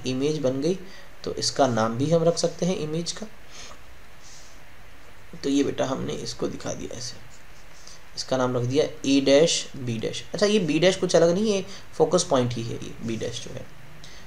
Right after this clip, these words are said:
तो पहले lens ने image बना दी। ठीक है, अब distances को दिखाना है भाई, इधर को तो infinity दिखा नहीं सकते, और ये distance जो है, ये पहले lens ने image जहाँ बनाई,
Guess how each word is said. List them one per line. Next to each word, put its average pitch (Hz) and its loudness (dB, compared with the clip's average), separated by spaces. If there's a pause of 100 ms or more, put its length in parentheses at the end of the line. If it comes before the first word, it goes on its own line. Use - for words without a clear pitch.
तो 170 -4
पहले 175 12
lens 185 8
ने 180 6
image 156 4
बना 123 6
दी। - -6 (600)
ठीक 214 4
है, 185 10
अब - 6
distances 175 6
को 214 8
दिखाना 185 8
है 190 8
भाई, 196 6
इधर 170 10
को 185 -2
तो 196 4
infinity 170 2
दिखा 160 4
नहीं 180 4
सकते, 170 4 (340)
और 123 0
ये 151 6
distance 160 4
जो 156 4
है, 165 6
ये 170 4
पहले 143 8
lens 131 4
ने 139 0 (120)
image 135 2
जहाँ 123 4
बनाई, 127 2